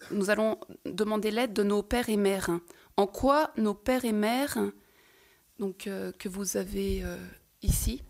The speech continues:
peuvent nous aider à devenir de grands saints,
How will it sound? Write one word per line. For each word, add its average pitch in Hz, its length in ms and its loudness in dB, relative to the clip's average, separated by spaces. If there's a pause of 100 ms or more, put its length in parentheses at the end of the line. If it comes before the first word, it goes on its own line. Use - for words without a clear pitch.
(420)
peuvent 226 460 2 (100)
nous 220 380 0
aider 233 460 0
à 208 100 2
devenir 214 500 0
de 185 120 2
grands 254 580 2
saints, - 380 4